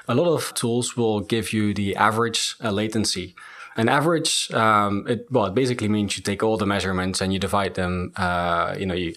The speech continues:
you add them all up and then you divide them by the number of measurements. Um, and so it's useful to get sort of like a, a general sense of, of how your implementation is performing,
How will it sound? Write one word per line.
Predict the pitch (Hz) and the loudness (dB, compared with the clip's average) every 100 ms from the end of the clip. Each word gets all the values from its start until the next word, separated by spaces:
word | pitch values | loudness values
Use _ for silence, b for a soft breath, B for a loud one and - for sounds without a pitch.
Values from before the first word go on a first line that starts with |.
| - | -6
you | 98 | 0
add | 107 104 | 2 2
them | 101 | 2
all | 113 | 2
up | 143 135 | 2 0
and | 107 | 0
then | 101 | 0
you | |
divide | 95 101 101 | 0 0 0
them | 98 92 | 0 -2
by | 90 | 0
the | 90 | 0
number | 95 90 | -2 0
of | 85 90 | -2 0
measurements. | 95 92 82 85 - B B B B - | -2 -2 -4 -6 -8 B B B B 0
Um, | 104 107 | 2 2
and | 120 | 0
so | 117 | 2
it's | 160 - | 0 2
useful | 131 156 - 175 175 | 0 0 2 2 2
to | 170 113 | 0 0
get | 117 117 | 0 0
sort | - 117 | -2 -2
of | 110 | 0
like | 113 | 0
a, | 110 101 - | -2 -4 -6
a | |
general | 90 107 123 120 101 | -2 0 0 0 -2
sense | - 110 131 | -2 -2 -2
of, | 110 - | -4 -4
of | 110 - | -8 -2
how | 107 | 0
your | 107 107 101 | 2 2 0
implementation | 101 110 107 104 - | -2 -2 0 -2 -2
is | 101 | -4
performing, | 101 - 107 123 127 | -4 -2 -2 0 -2